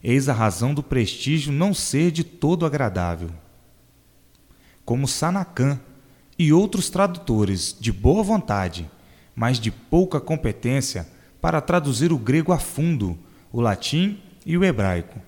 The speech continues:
que são os primitivos modos de escrever. Pode-se dizer, então, madrigais muito bons,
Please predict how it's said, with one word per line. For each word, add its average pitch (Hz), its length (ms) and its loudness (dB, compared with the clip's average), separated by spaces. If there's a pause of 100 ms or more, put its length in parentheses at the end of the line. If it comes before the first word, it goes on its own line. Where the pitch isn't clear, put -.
(640)
que 143 100 -2
são 175 220 0
os 175 100 -2
primitivos 202 640 -2
modos 120 460 0
de 120 80 -2
escrever. 92 600 -4 (1500)
Pode-se 208 380 2
dizer, 180 280 2
então, 95 460 -2 (800)
madrigais 113 760 0
muito 170 320 0
bons, 90 640 -6